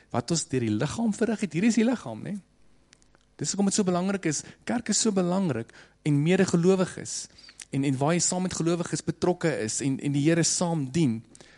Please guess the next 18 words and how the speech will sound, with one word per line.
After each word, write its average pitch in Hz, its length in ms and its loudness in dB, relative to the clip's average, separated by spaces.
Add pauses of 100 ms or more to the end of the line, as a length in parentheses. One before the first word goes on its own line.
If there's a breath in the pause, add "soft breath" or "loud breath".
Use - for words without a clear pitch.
(220 soft breath)
Ongelooflik 196 420 2
belangrik. 170 400 -2
Dit 143 120 2
hoef 165 100 0
nie 208 60 2
altyd 208 160 2
in 208 60 0
'n 202 100 0
kerkgebou 180 420 4
te 175 120 -2
wees 127 200 0
nie. 127 80 -6
Dit - 80 -8
kan 160 180 -2
in 151 200 -2
'n - 20 2
omgeegroep 175 600 2
wees. 107 200 -4